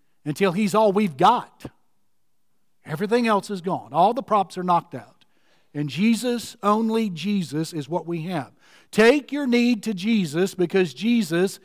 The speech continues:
is all in all. Now, what does that mean? Well, in the first place, it means He loves all. In verse twenty-four,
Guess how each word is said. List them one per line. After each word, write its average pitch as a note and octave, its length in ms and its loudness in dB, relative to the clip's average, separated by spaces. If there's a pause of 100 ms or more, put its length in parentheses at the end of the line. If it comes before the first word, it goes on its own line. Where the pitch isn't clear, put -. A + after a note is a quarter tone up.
(300)
is F#3 240 4
all F3 800 4
in E3 140 -2
all. E3 380 -4 (500)
Now, F3 80 -10
what C4 100 -2
does A3 100 -4
that G3+ 160 0
mean? F#3 220 -6 (640)
Well, F#3+ 100 2
in G3 40 -2
the F#3 80 0
first C#4 280 -2
place, G3+ 320 2
it F3+ 100 -8
means F#3+ 300 -4
He G3 160 -2
loves F#3+ 320 2
all. B2+ 320 -12 (880)
In C#3+ 100 -6
verse B3+ 220 2
twenty-four, G#3+ 760 2